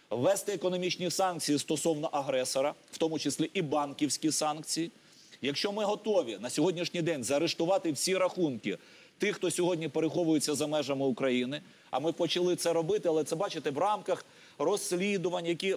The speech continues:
дуже довгий етап, треба рішення парламенту, яке раз і назавжди вирішить це питання. Тоді я бачу, що далі ми можемо рухатись по цьому напрямку. І те, що сьогодні сталося,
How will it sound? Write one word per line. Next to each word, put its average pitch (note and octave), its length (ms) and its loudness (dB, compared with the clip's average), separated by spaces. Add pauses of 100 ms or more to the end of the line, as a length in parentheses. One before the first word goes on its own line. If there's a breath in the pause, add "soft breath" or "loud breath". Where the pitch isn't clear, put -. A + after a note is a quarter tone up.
(140)
дуже E3 400 0
довгий F3 400 0
етап, D#3+ 280 0
треба D3+ 220 0
рішення F3 400 -2
парламенту, F3 600 0
яке D#3 260 0
раз E3 240 0
і D#3+ 40 -6
назавжди D#3 460 0
вирішить C#3+ 420 0
це C3+ 120 0
питання. F#2+ 460 -4 (420 loud breath)
Тоді B2+ 240 2
я D3 120 2
бачу, C3 440 -2
що F#2+ 200 -6
далі D#3+ 400 0 (300 loud breath)
ми B2+ 100 0
можемо D3 360 0
рухатись G2+ 520 -2 (140)
по B2+ 100 0
цьому C#3+ 280 0
напрямку. F2 560 -4
І C3+ 80 -2
те, F3 160 -2
що E3 160 -4
сьогодні D3+ 440 0
сталося, A#2 600 -2